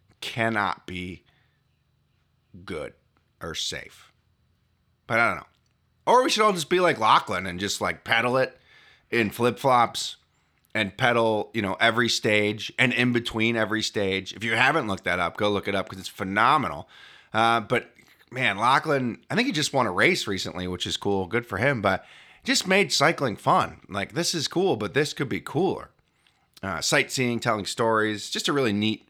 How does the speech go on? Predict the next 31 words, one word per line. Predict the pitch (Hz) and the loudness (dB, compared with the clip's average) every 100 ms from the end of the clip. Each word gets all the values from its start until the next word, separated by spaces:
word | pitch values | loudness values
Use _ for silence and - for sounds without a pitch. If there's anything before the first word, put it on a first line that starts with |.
| - | -8
uh, | 90 87 76 | -4 -4 -6
project | - - 90 98 85 67 - - - | -6 2 2 2 -2 -12 -16 -20 -12
that | 87 | -10
he | 98 | -10
did. | 90 95 87 82 - | -10 -8 -8 -8 -12
And | 85 85 | -12 -10
it's, | 95 101 - - - _ _ _ - | -10 -8 -10 -10 -14 _ _ _ -4
uh, | |
you | 95 101 | -2 -2
can | 92 | -4
Google | 80 69 67 71 | -8 -10 -10 -10
it. | 78 - | -10 -6
Lachlan | 90 87 - 85 80 69 _ | -4 -2 -4 -10 -12 -16 _
Tour | - 87 | -6 -6
de | 80 | -8
France, | 85 85 85 78 - - - - _ _ - _ _ _ _ | -10 -10 -10 -10 -14 -14 -14 -16 _ _ -20 _ _ _ _
something, | - - 85 67 71 71 - | -12 -10 -10 -10 -16 -14 -2
bike | 87 85 107 | -2 -2 -10
tour. | - 80 71 69 _ _ _ _ _ _ - - _ _ _ _ - - - | -10 -8 -10 -16 _ _ _ _ _ _ -20 -20 _ _ _ _ -20 -18 0
Uh, | 123 131 139 | 4 6 4
what | 139 226 | 4 6
else | 214 - | 4 4
do | 117 | 2
I | 92 | 2
got | 90 92 90 | 4 4 4
here? | 98 87 - _ - _ _ | 0 -2 -4 _ -20 _ _
Uh, | 110 113 | 0 0
Pride | - 185 220 214 | 2 6 6 4
Month | 208 202 196 | 2 2 2
is | 160 | 2
over. | 139 170 196 110 85 69 | 4 6 4 2 -2 -4